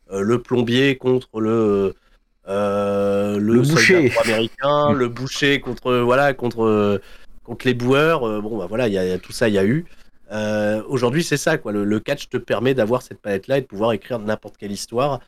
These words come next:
Speaker 1: mais le but, c'est ça. C'est de l'histoire, c'est créer, c'est, euh, c-, en fait, c'est très con, hein, euh, la bagarre, euh, par moment, elle est très anecdotique dans les histoires que tu veux raconter.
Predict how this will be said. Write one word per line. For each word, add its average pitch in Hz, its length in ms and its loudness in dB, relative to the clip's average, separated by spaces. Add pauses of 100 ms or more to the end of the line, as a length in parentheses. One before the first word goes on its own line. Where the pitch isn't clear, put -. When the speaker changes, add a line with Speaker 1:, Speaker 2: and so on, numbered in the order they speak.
(300)
Speaker 1:
mais 113 80 -4
le 107 140 0
but, 139 180 -6
c'est 135 160 2
ça. 120 240 -2 (340)
C'est - 140 -16
de 95 60 -12
l'histoire, 117 500 0
c'est - 160 -14
créer, 120 460 -2 (340)
c'est, 113 240 2
euh, 104 480 2
c-, - 220 -10 (200)
en - 60 -16
fait, 156 240 -4 (680)
c'est - 140 -18
très 113 160 -6
con, 139 240 2
hein, 117 180 0
euh, 87 180 -6 (320)
la 110 160 -2
bagarre, 127 440 2
euh, 98 680 -4 (180)
par 117 160 -4
moment, 123 260 -2
elle 123 60 0
est 104 120 -4
très 120 240 -6
anecdotique 113 500 -4
dans 113 100 2
les 101 160 0
histoires 120 240 -6
que - 80 -14
tu 107 140 -12
veux 104 80 0
raconter. 117 480 -2